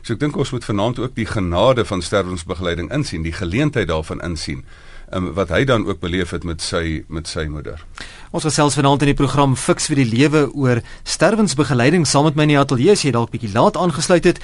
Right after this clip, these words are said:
Speaker 2: is dokter Andries Gous en ook dokter Gustaf Gous. Baie lekker ook om 'n derde generasie jou dogter hier vanaand te hê.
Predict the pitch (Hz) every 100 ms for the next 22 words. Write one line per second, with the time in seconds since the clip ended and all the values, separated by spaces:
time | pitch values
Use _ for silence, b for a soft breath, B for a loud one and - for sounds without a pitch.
0 | B B 202 170 - 165 165 175 190 160
1 | 156 - 143 160 220 - 143 127 135 135
2 | 127 113 117 123 98 151 - 175 - 196
3 | 214 - B B B B 107 117 131 143
4 | 143 127 110 147 165 156 135 143 151 127
5 | 151 - 170 131 - 120 120 131 139 127